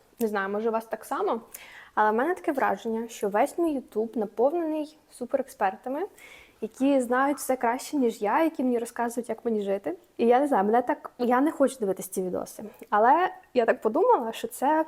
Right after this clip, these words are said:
буквально те, що я знімала рік назад. І зараз я передивлюсь свої відоси, і я подекуди крінжую, деякі я поприховувала.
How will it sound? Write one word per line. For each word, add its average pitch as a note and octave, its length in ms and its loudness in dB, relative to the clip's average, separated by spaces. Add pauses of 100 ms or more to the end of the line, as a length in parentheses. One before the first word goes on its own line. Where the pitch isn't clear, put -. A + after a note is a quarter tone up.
буквально A#3+ 580 0
те, C#4 460 -2
що - 320 2
я C4 140 6
знімала B3 440 -2
рік A#3 200 -4
назад. G#3+ 280 -2 (1300)
І B3 60 -2
зараз A#3+ 280 0
я D4 60 -2
передивлюсь B3 560 0
свої A3 160 -2
відоси, A3 460 -4
і A3 140 -6
я C4 380 -2 (600)
подекуди A3+ 440 -2
крінжую, C4 600 0 (520)
деякі B3 360 2
я A3+ 80 2
поприховувала. C4+ 840 -2